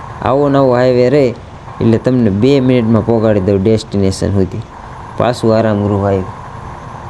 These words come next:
પણ આરામ કરવા ન દે ને શું કામનું? All right, તો બોર્ડ આવી ગયું છે આપણા સિટીનું, જે સિટીમાં આપણે જવાનું છે, અહીંથી વળવાનું છે શાયદ. જે વસ્તુની બીક છે મને આ ગેમની અંદર, સિંગલ પટ્ટીનો રોડ, એ વસ્તુ પાછી આવી ગઈ છે.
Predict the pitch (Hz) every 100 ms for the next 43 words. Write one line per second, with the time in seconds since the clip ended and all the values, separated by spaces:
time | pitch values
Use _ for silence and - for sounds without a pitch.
0 | - - 113 107 107 127 127 113 123 131
1 | 123 123 123 117 117 131 117 92 92 98
2 | - - - - - - - - - -
3 | - - 110 131 127 147 123 - 104 120
4 | 131 127 139 147 143 135 120 113 110 123
5 | 117 123 117 107 - 123 120 123 110 120
6 | 117 110 104 117 135 143 123 101 - -
7 | 110 110 113 113 107 104 98 95 - 92
8 | 85 - - - - 123 139 143 - 139
9 | 123 120 151 - 147 131 127 123 117 120
10 | 123 120 120 113 113 113 - 127 123 113
11 | 117 110 110 107 117 123 113 117 117 117
12 | 104 117 113 110 113 135 120 110 113